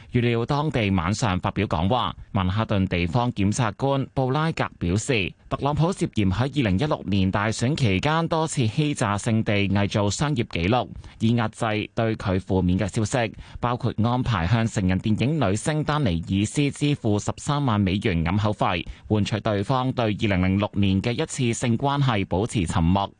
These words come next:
布拉格又話，特朗普亦都透過中間人向一位聲稱知道特朗普有私生子嘅特朗普大樓前守衛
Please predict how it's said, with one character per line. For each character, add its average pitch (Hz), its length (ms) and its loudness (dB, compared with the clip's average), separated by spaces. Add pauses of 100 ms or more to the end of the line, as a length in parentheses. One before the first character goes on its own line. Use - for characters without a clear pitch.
(160)
布 104 100 2
拉 107 160 -2
格 101 240 -4
又 101 140 0
話， 95 260 -2 (220)
特 - 100 -6
朗 101 180 0
普 110 140 -2
亦 110 120 -2
都 123 220 -2
透 113 220 0
過 107 240 0
中 139 240 0
間 139 220 0
人 90 280 0 (240)
向 143 160 2
一 156 100 -2
位 101 260 -2
聲 143 260 0
稱 143 240 0
知 147 160 -2
道 110 220 2
特 98 160 -2
朗 95 160 2
普 113 200 0
有 110 220 0
私 143 180 -2
生 143 240 0
子 131 180 -2
嘅 113 300 0
特 104 140 -4
朗 101 160 0
普 120 180 0
大 107 200 0
樓 90 180 2
前 92 240 2
守 92 240 0
衛 117 340 -2